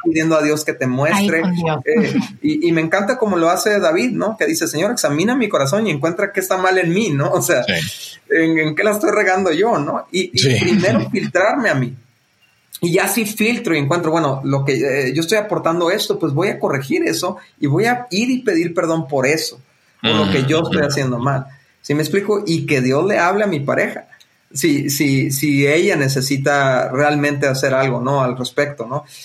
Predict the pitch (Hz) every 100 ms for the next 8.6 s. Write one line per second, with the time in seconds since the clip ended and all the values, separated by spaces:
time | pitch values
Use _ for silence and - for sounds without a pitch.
0 | - 185 165 156 - 226 190 185 226 247
1 | 226 208 196 196 254 254 226 233 226 196
2 | - 143 139 143 170 180 151 156 160 165
3 | 165 180 175 175 - 143 147 180 151 135
4 | 143 143 147 147 147 143 135 123 123 123
5 | 156 160 151 147 - - - 156 139 139
6 | 135 135 131 135 135 131 120 131 117 117
7 | 131 151 147 139 135 135 - - - 151
8 | 139 135 135 135 156 147